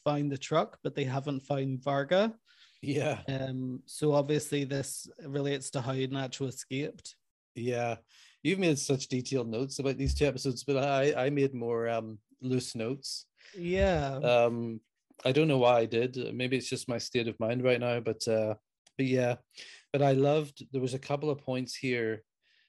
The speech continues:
Speaker 2: um, where we see a really uncharacteristic moment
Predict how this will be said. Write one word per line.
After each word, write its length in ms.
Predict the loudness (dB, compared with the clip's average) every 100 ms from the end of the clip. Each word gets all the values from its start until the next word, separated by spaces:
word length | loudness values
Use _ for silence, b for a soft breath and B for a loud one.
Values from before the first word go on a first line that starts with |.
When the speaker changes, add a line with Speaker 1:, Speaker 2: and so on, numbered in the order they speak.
| _ -4
Speaker 2:
um, 500 | -2 0 -2 -6 -10 _ _ _ _ _ -20 _ _ _ -8
where 440 | -4 0 0 -2
we 120 | -4
see 220 | -6 0
a 60 | 0
really 360 | 2 2 2 2
uncharacteristic 920 | -2 -2 -2 -2 -6 -8 -6 -8 -6
moment 420 | -4 -2 -2 -6